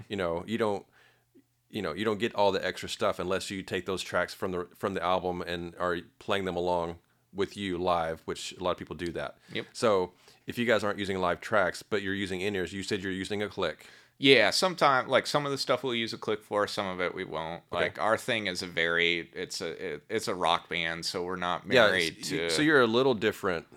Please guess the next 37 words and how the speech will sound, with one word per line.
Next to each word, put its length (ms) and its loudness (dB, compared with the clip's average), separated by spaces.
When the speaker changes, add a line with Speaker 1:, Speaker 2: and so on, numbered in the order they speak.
Speaker 1:
You 120 -6
guys 180 4
kinda 180 0
have, 360 -2
you're 120 -2
kind 220 0
of 80 0
an 60 -2
anomaly 480 -2
nowadays. 440 -4
Speaker 2:
Yeah. 300 4
Speaker 1:
<laughs> 100 -4
You're 200 4
old 200 6
school. 360 0
Speaker 2:
Yeah. 280 6
<laughs> 320 2
Speaker 1:
Which 120 6
is 120 4
an 60 4
anomaly. 500 2
Uh, 260 4
but 400 6
the 120 -4
reason 200 2
I'm 100 2
asking 400 2
is 200 -2
because 540 -2
a 60 0
lot 160 6
of 80 0
times 240 0
when 80 0
we're 60 0
using 280 -6
click, 220 -4